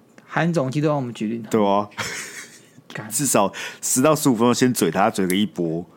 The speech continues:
Speaker 2: 哎，
Speaker 1: 对啊。
Speaker 2: 大家也听得开心，对不对？
Speaker 1: 对啊。
Speaker 2: 好啦，我们来看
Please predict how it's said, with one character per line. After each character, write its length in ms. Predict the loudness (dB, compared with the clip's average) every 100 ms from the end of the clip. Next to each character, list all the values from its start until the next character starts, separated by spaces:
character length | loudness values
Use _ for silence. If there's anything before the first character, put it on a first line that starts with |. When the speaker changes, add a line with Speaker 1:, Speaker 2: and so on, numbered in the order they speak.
| -20 -20 -20 _ -8
Speaker 2:
哎， 120 | -6
Speaker 1:
对 200 | -4 0
啊。 60 | 2
Speaker 2:
大 40 |
家 100 | 4
也 60 | 2
听 160 | 2
得 80 | -2
开 200 | -2 -2
心， 260 | -4 -6 -8
对 100 | -8
不 80 | -6
对？ 260 | -6 -6 -10 -16 _ _ -20 _
Speaker 1:
对 120 | -12
啊。 180 | -12 -14 -20 -8
Speaker 2:
好 100 | 2
啦， 280 | 4 2 -2 -6
我 60 |
们 100 | -2
来 60 | 0
看 340 | 2 2 0